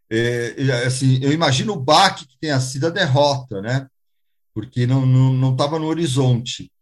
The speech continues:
E, mas eu ainda acho que a presença do, do Eduardo Bolsonaro no Catar, é, não tem a ver com passar férias, não.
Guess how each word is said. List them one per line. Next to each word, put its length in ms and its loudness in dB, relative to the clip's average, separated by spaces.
E, 800 4
mas 200 2
eu 140 6
ainda 280 2
acho 280 -4
que 80 -10
a 40 -4
presença 720 0
do, 680 0
do 160 0
Eduardo 460 2
Bolsonaro 680 -2
no 260 0
Catar, 640 -2
é, 560 4
não 420 4
tem 160 -2
a 80 2
ver 300 2
com 520 -2
passar 320 0
férias, 600 0
não. 260 -10